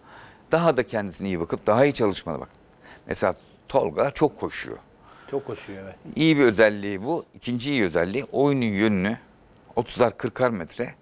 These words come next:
Speaker 1: ip gibi çeviriyor. Öne oynarken risk aldığı bölümlerde bir tek top kaybediyor. Böyle bir alışkanlığı yok. Ee, Tolga varken Selçuk'u biraz daha öne doğru kullanması lazım. Planlama, De Jong transferi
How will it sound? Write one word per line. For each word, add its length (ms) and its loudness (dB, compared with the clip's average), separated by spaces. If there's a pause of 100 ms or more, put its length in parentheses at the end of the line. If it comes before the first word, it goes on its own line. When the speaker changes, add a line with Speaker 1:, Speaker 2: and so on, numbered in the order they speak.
(720)
Speaker 1:
ip 180 -4
gibi 200 0
çeviriyor. 380 -2 (1000)
Öne 180 4
oynarken 580 2
risk 220 0
aldığı 280 4
bölümlerde 460 0
bir 40 -18
tek 180 -6
top 180 -2
kaybediyor. 480 -2 (420)
Böyle 220 6
bir 60 0
alışkanlığı 560 -2
yok. 160 -2 (960)
Ee, 360 4 (460)
Tolga 400 4
varken 360 2
Selçuk'u 480 -2
biraz 300 2
daha 140 2
öne 240 2
doğru 180 4
kullanması 560 -2
lazım. 200 -2
Planlama, 540 -2
De 140 4
Jong 200 0
transferi 560 -2